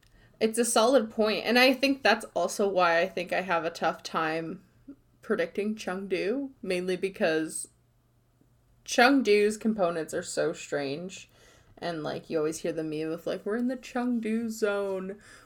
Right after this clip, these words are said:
where it's like, they might just pull it a ball, a ball comp and send Dallas to the losers bracket. Like, it, I wouldn't put it past Chengdu to pull out weird random things and succeed from it,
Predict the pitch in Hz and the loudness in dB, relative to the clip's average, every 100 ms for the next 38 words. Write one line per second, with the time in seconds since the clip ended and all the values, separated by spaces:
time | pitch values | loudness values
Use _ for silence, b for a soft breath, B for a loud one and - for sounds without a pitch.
0 | B 254 262 254 254 240 233 - _ _ | B 2 2 0 0 0 -2 -12 _ _
1 | _ _ _ _ _ _ _ 240 240 226 | _ _ _ _ _ _ _ 2 2 2
2 | 220 240 233 220 202 190 151 123 - - | 2 0 -2 0 2 0 -4 -6 -4 -4
3 | 151 160 - 151 147 - - _ _ - | 0 -2 -2 -8 -8 -12 -20 _ _ -20
4 | 185 185 - 165 160 175 - 151 156 151 | -16 -10 -4 -2 -2 -6 -4 -2 0 -2
5 | - - 185 165 160 180 170 185 - - | -6 -10 -12 -10 -8 -8 -12 -12 -10 -10
6 | - - - - - - - - - _ | -8 -10 -10 -10 -8 -8 -8 -8 -8 _
7 | _ _ _ _ - 202 180 214 214 - | _ _ _ _ 0 0 4 4 4 0
8 | 220 160 - 143 170 - - 165 170 147 | -2 -2 -2 -2 -2 -6 -4 -4 -4 -6
9 | 156 190 202 B B B - 214 220 - | -4 -6 -8 B B B -6 -6 -6 0
10 | 185 170 165 160 - _ _ 175 165 156 | 2 4 2 0 -6 _ _ -6 -4 -4
11 | 156 143 143 151 160 - 156 160 202 - | -6 -6 -6 -6 -8 -6 -6 -4 -8 -8
12 | - 165 160 - 156 - 139 139 196 220 | -8 -8 -8 -10 -8 -8 -8 -6 -4 -2
13 | 262 | -2